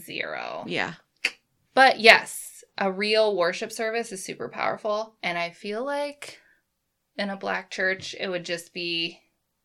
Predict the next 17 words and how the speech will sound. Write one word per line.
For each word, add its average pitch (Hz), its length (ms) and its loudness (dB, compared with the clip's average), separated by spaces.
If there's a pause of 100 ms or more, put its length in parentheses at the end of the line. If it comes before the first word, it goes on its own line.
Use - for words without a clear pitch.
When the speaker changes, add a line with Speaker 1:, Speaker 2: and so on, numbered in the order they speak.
(480)
Speaker 1:
like, - 200 -14
the - 240 -2 (200)
gospel 190 540 -2
churches. 196 880 -6 (400)
Speaker 2:
Yeah, 196 280 2
especially 247 580 0
in 185 140 2
the 165 80 -2
South. 165 680 0
Speaker 1:
Yes. - 560 2 (280)
The 196 100 -4
passion. 196 680 -2 (460)
Speaker 2:
Yeah, 254 300 4
and 247 120 6
I 240 120 4
mean, 226 340 -2
just 285 320 -2